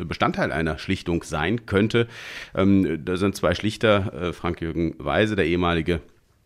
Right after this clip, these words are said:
Chef der Bundesagentur für Arbeit, und Matthias Platzek, der ehemalige S-P-D-Chef, die da schlichten sollen.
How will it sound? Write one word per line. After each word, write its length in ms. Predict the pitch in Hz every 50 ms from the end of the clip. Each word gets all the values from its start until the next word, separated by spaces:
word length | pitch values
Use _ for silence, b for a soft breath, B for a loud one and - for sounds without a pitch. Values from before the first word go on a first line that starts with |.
| _ _ _ _ _ _ - - -
Chef 260 | 95 - 98 95 -
der 140 | - 78 76
Bundesagentur 720 | 73 92 113 139 139 - - 80 98 90 92 - - 87
für 200 | 82 - 92 -
Arbeit, 440 | - 82 107 107 104 101 98 101 B B B B B B B B B
und 100 | - 95
Matthias 400 | 95 87 - - 80 78 - -
Platzek, 500 | - - 87 - - - - 82 - -
der 200 | 87 82 78 60
ehemalige 480 | 78 82 82 80 82 80 78 - 69
S-P-D-Chef, 760 | 62 - - - - 76 - 80 107 - - 107 104 101 -
die 160 | - - 85
da 160 | 80 80 78 73
schlichten 480 | - - 87 - - - - 82 76
sollen. 440 | 71 69 76 76 90 101 107 110 107